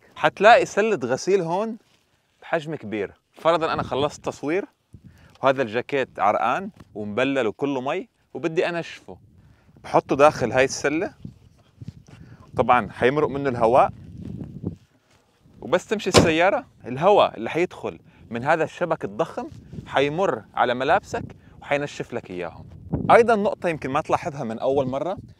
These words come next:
صح إنه في سكيد بليت حديد، ولكن الجزء الأمامي منه بلاستيك. هذا المكان بلاستيك، والحديد أو المعدن موجود هون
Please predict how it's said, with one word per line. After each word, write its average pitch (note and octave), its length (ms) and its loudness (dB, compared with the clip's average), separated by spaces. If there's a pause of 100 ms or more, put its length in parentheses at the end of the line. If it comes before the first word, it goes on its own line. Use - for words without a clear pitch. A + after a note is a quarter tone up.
(120)
صح - 340 -2
إنه F3+ 160 -6
في D3+ 140 -4
سكيد D#3+ 220 -10 (100)
بليت D#3+ 200 -6
حديد، D3 380 -6 (360)
ولكن C#3+ 300 -2
الجزء E3 240 2
الأمامي E3+ 380 -4
منه G3 320 -6 (920)
بلاستيك. A#2 540 -8
هذا C#3 140 -2
المكان C3 340 -6
بلاستيك، A#2 480 -2 (540)
والحديد D#3+ 600 0 (160)
أو B2+ 100 6
المعدن D#3 480 -2 (160)
موجود A#2+ 380 -6
هون D#3 240 -12